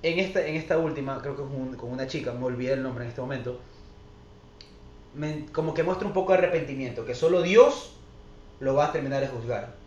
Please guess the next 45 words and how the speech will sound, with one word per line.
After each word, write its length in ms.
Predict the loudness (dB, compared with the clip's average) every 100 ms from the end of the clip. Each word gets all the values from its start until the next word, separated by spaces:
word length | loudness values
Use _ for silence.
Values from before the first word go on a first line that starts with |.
| -20 -20 -20 -20 -20 -20 -12
Y 360 | -8 -6 -6 -2
como 200 | 0 2
sigue 160 | 2
mostrando 260 | 2 0 0
todo, 140 | -2
todo 140 | -2 -4
este 140 | -2
arrepentimiento, 580 | -2 -2 -2 -2 -2 0
la, 200 | -2 -2
la 100 | -4
entrevistadora 500 | -4 -4 0 2 4
le 120 | 4
pregunta 580 | 4 0 -2 -2 -4 -4 -10 -20 -4
cómo 200 | 0 2
hacía 180 | 0 -2
en 60 |
el 80 | -2
juicio 220 | -4 -6 -8
no 80 |
usa-, 220 | -8 -10 -10
no 80 | -10
usaba 200 | -6 -6
los 140 | 0
lentes. 380 | 2 2 -2 -10 -16 -20 -20 -12
Dice 240 | -8 -4
que 80 | -4
él 60 | -4
no 120 | -4
tenía 580 | -4 -4 -4 -2 -2 -4
la, 680 | -4 -2 0 -2 -2 -4 -6 -10 -14 -20 -20 -20 -20 -20 -10
como 140 | -6
que 80 | -4
la 80 | 0
valentía 480 | 0 -2 -6 0 2
o 60 |
el 80 | 2
poder 420 | 2 2 0 -4 -16 -10
para 320 | -4 -2 -2 -8 -16 6
verlos 320 | 6 8 2
a 60 |
la 140 | -2 -2
cara. 240 | -4 -8 -14 -20 -20
Y 60 | -10
por 140 | -4
eso 220 | -4 -4